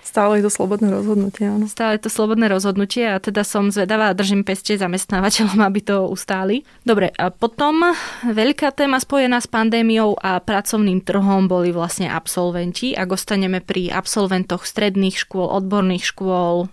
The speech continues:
Speaker 2: bolo mes-, mesiace odopreté vzdelávať sa a zároveň teda hlavne sa vzdelávať aj prakticky.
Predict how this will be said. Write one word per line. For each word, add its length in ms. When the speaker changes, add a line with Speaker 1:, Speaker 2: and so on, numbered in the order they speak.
Speaker 2:
bolo 160
mes-, 400
mesiace 480
odopreté 880
vzdelávať 600
sa 260
a 160
zároveň 480
teda 480
hlavne 240
sa 160
vzdelávať 560
aj 240
prakticky. 640